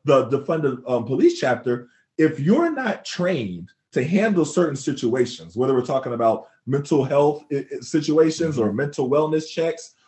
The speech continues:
Speaker 1: or children, <laughs> you know what I mean, or
Speaker 2: Mm-hmm.
Speaker 1: girls,
Speaker 2: Mm-hmm.
Speaker 1: or,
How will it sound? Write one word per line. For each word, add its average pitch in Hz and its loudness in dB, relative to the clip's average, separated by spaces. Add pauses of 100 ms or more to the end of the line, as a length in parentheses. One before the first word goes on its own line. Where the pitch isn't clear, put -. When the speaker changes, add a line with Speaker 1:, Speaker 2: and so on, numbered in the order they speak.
(120)
Speaker 1:
or 127 6 (180)
children, 180 4 (100)
<laughs> 185 -10
you 269 2
know 254 10
what 240 10
I - -2
mean, 233 4
or 160 4
Speaker 2:
Mm-hmm. 147 0
Speaker 1:
girls, 190 8
Speaker 2:
Mm-hmm. 147 0
Speaker 1:
or, 165 2